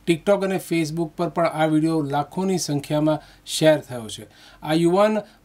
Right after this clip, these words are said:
વલસાડનો હોવાનું વલસાડના લોકોને પણ ભાગ્યે જ ખ્યાલ હશે. આ યુવાનનું ખરું નામ છે સંજય રાઠોડ. તે TikTok પર અરમાન રાઠોડના નામે જાણીતો બન્યો છે. સંજય વલસાડ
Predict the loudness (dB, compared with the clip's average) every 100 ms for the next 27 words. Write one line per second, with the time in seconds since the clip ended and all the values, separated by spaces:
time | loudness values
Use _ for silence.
0 | -4 -2 0 4 4 4 -2 -4 -4 0
1 | 0 0 -2 -4 -2 -2 0 0 -2 -4
2 | -4 -2 -2 -2 -4 -4 -6 -2 -2 -2
3 | -4 -4 -2 -6 -12 -16 -8 0 2 2
4 | 2 0 0 2 2 2 0 -2 -4 -2
5 | 0 2 2 0 -2 -6 -6 -6 -4 -4
6 | -4 -12 -2 0 0 -4 -6 2 2 2
7 | 0 -2 -4 -4 0 0 0 2 0 0
8 | -4 0 2 2 0 0 -2 -2 -2 -2
9 | -2 -6 -8 -8 -12 -14 -10 -2 2 2
10 | 2 0 2 2 2